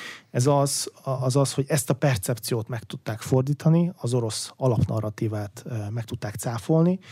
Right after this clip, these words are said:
és ennek azért van jelentősége egyébként kifelé a nemzetközi térben, mert ha megnézzük az, ö, Ukrajna nemzetközi támogatóit, akár az európai országokat, akár az Egyesült Államokat, ö, Ukrajna sokkal nehezebben tudta képviselni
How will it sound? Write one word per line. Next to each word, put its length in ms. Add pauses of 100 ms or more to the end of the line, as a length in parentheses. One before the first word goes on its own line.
(320)
és 180
ennek 220
azért 220
van 120
jelentősége 560
egyébként 460
kifelé 540
a 80
nemzetközi 540
térben, 480 (360)
mert 200
ha 60
megnézzük 680 (140)
az, 120
ö, 240
Ukrajna 640 (140)
nemzetközi 540
támogatóit, 760
akár 320
az 100
európai 360
országokat, 640
akár 300
az 80
Egyesült 440
Államokat, 600 (680)
ö, 220
Ukrajna 400
sokkal 600 (180)
nehezebben 680
tudta 240
képviselni 840